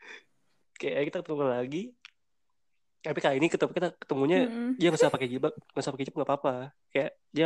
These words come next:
Speaker 1: pakai hijab nggak apa-apa lah. Serah dia, kasihan juga kalau cowok paksa-paksa, anjir. Akhirnya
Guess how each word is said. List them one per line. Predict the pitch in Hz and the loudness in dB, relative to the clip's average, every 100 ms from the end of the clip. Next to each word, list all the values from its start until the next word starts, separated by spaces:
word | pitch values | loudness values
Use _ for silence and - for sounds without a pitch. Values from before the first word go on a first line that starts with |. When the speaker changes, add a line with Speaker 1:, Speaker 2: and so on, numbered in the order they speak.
| 156 | 0
Speaker 1:
pakai | 127 | -2
hijab | 127 120 | -4 -2
nggak | 123 | -2
apa-apa | 127 143 | 0 2
lah. | 156 156 - - - - - - | 2 0 -12 -20 -14 -6 -6 -2
Serah | 147 139 120 | 0 2 0
dia, | 123 139 - | -2 -4 -4
kasihan | - 151 151 | 2 2 2
juga | 139 147 - | 4 2 4
kalau | 139 | 2
cowok | 131 135 135 | 4 2 2
paksa-paksa, | 123 131 131 - - 160 | 0 -4 -8 -6 -2 -2
anjir. | 147 143 - _ _ - - - - - _ _ _ _ - - - _ _ _ - - - - - _ _ _ _ _ _ _ _ _ | -2 -4 -4 _ _ -16 -16 -16 -18 -20 _ _ _ _ -20 -20 -20 _ _ _ -12 -10 -10 -18 -20 _ _ _ _ _ _ _ _ _
Akhirnya | 135 127 147 | -2 2 4